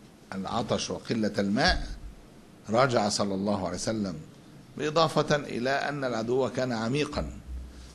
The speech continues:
هو لم يجد العدو مباشرة، لكن لو هيخش جوه إلى الشام، إلى القدس مثلا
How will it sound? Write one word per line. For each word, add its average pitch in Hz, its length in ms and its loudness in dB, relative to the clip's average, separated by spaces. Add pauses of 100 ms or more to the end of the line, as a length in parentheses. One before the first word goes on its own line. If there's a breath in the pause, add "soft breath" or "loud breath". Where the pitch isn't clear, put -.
(100)
هو 104 60 0
لم 98 200 2
يجد 135 300 4
العدو 120 420 2 (100)
مباشرة، 117 560 -2 (920)
لكن 95 260 -2 (160)
لو 98 260 2
هيخش 120 440 0
جوه 147 280 4
إلى 139 140 0
الشام، 170 460 0 (400)
إلى 101 120 2
القدس 165 440 0
مثلا 170 460 0